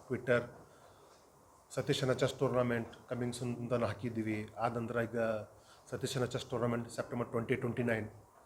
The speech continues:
ಈಗ ಇಟ್ಟಿದ್ದೀವಿ. ಸೆಪ್ಟೆಂಬರ್ ಏಟ್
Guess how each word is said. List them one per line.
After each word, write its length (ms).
ಈಗ 80
ಇಟ್ಟಿದ್ದೀವಿ. 720
ಸೆಪ್ಟೆಂಬರ್ 520
ಏಟ್ 280